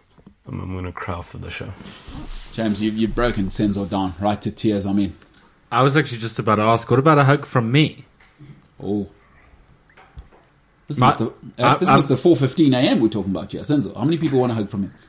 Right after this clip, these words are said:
Speaker 2: <laughs>
Speaker 3: I'm probably the last person you want a hug from, huh?
Speaker 2: Ah, James, you're a terrible person. So, James, new shirt, huh?
Speaker 3: Yeah.
Speaker 2: So, where did you get it? Like, last night, did you order online? Did you get it before the game or after the game? <laughs> Look
Speaker 3: I
Speaker 2: at this.
Speaker 3: got it on Saturday,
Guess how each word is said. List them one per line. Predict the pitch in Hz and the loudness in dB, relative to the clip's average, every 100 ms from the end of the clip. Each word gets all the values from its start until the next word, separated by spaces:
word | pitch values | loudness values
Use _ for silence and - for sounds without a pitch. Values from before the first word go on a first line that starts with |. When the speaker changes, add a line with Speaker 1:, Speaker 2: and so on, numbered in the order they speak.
| - - - 285 - - - | -20 -14 -10 -2 0 0 -4
Speaker 2:
<laughs> | - - | -10 -4
Speaker 3:
I'm | 113 131 | 0 4
probably | 175 139 | 6 6
the | 107 | 4
last | 104 113 139 | 4 4 2
person | - 98 - 101 | -2 -4 -4 -6
you | |
want | 95 92 | -4 -4
a | |
hug | 95 90 | -6 -8
from, | - 95 | -10 -8
huh? | 101 95 - _ _ _ _ _ _ - | -8 -8 -14 _ _ _ _ _ _ -8
Speaker 2:
Ah, | 92 85 - | -6 -6 -6
James, | 104 92 92 | -4 -2 -2
you're | 95 | -6
a | |
terrible | - 95 82 73 | -4 -6 -6 -10
person. | - 87 - - - | -10 -12 -12 -16 -6
So, | - 170 | 0 4
James, | 208 147 | 4 2
new | 165 | 2
shirt, | 214 262 156 | 4 4 4
huh? | 220 - - - - _ - - | 2 0 -10 -20 -20 _ -20 -12
Speaker 3:
Yeah. | 247 330 - - - - - - - - | -4 -2 -2 -8 -20 -20 -20 -20 -20 -4
Speaker 2:
So, | 160 165 | 0 2
where | 160 208 | 4 4
did | 262 | 2
you | |
get | 233 165 110 | 0 0 -2
it? | 123 - 147 139 | -10 -8 -4 0
Like, | 151 | 2
last | 156 185 208 | 2 2 2
night, | 185 | 0
did | 156 147 | 0 -4
you | 135 | -4
order | - 165 170 160 | -2 0 2 4
online? | 143 156 170 170 - | 4 4 2 -2 -6
Did | 143 | -4
you | 156 | 0
get | 180 | 0
it | 190 | 0
before | 165 190 | 0 0
the | 208 | 2
game | 214 233 | 2 2
or | 156 | 2
after | 160 143 | 0 -2
the | |
game? | 110 - - - | -6 -10 -16 -12
<laughs> | - | -6
Look | 113 | -4
Speaker 3:
I | 135 143 | -2 -4
Speaker 2:
at | |
this. | 139 - | -6 -2
Speaker 3:
got | 139 156 | 2 4
it | 175 | 4
on | 175 156 143 | 4 4 -2
Saturday, | - - 127 135 147 113 101 95 | -2 0 2 2 0 -2 -2 -4